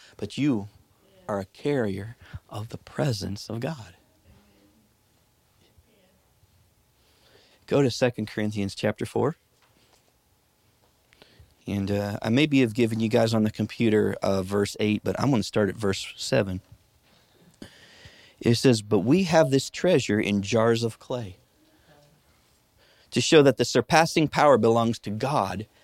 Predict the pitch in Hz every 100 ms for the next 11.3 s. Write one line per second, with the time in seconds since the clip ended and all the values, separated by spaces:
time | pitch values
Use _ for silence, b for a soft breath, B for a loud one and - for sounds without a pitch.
0 | b - 110 110 - - 131 123 - -
1 | - _ _ b b b b 127 107 131
2 | 180 185 175 156 147 - - - 165 185
3 | 143 107 104 117 110 107 104 120 131 131
4 | - 117 - - 143 101 b b - 123
5 | 120 139 151 127 110 117 110 117 113 107
6 | - 156 135 104 - B - 117 135 127
7 | 123 113 - - 143 156 - 139 165 156
8 | 117 101 139 196 208 208 147 90 - _
9 | b b b - 139 180 - 190 190 151
10 | - 151 156 160 160 110 107 165 180 147
11 | 165 180 120